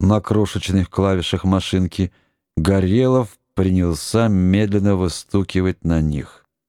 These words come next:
В безбрежные пространства водного и воздушного океанов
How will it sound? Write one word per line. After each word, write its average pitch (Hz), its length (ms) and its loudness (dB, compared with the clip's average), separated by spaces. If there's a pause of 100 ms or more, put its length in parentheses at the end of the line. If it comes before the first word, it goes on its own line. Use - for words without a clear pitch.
(200)
В 73 140 0
безбрежные 98 920 2
пространства 98 1000 -2
водного 92 680 2
и 90 40 2
воздушного 85 760 0
океанов 101 720 -2